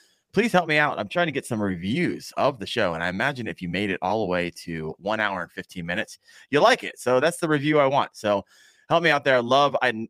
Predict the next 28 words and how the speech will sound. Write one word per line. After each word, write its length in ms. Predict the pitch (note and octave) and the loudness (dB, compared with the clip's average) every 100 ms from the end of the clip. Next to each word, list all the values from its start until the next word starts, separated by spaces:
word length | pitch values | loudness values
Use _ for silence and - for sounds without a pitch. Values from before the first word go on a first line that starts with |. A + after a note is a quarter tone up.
| _ | _
I'd 200 | G2 G2 | -10 -10
love 240 | G2+ A#2 A2 | -2 -2 -2
to 80 | A2 | -2
have 240 | A2 G2 | -2 -2
you. 260 | G2+ G2+ F#2+ | -2 -2 -2
I'd 80 | |
love 140 | F#2 F#2+ | -4 -6
to 60 | |
hear 120 | G2 F#2+ | -6 -4
what 80 | |
you 80 | F#2+ | -4
have 100 | F#2+ | -6
to 60 | - | -8
say. 380 | - F#2 F2+ F2+ _ _ | -4 -2 -2 -4 _ _
Next 400 | F#2+ G2 D#3+ - | -2 2 2 0
week, 260 | B2+ A#2+ A2 | -2 -2 0
I 160 | G#2 | 0
have 200 | C#3 G#2+ | 2 -2
Sly 380 | - - A2+ C#3+ | -4 -6 -2 -2
Fox 440 | D3 A#2 G#2 - - | 0 0 0 -2 -6
fishing 340 | C3 - B2 | -6 -4 -2
on. 220 | A#2+ A2 | 0 0
We're 100 | C3 | -2
gonna 120 | F#3 | -4
talk 240 | - G2+ - | -2 -2 -2
about 240 | - D#2+ | -8 -8
spinner 500 | - - _ C4+ C4 | -10 -20 _ 0 0
baits 480 | G#3 F3 _ - - | 0 -8 _ -16 -16